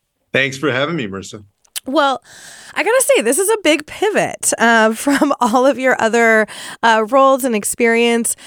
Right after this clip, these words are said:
Speaker 2: Talk about how this came about. What made you interested? Did they approach you? How, how this, how'd this go down?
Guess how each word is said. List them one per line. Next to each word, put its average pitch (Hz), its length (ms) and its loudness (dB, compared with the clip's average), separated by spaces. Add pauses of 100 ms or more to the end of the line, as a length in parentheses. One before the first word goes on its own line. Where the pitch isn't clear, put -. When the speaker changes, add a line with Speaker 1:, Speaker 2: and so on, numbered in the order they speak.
(220)
Speaker 2:
Talk 311 300 -2
about 480 220 2
how 392 120 2
this 392 180 0
came 330 240 -4
about. 269 460 2
What 220 500 2 (200)
made 220 480 0
you 262 180 2
interested? 285 640 0
Did 180 140 -4
they 196 140 4
approach 208 460 -2
you? 262 340 2
How, 240 200 0
how 233 140 -2
this, 233 260 -2
how'd 220 180 -2
this 226 120 -4
go 226 120 0
down? 160 240 -2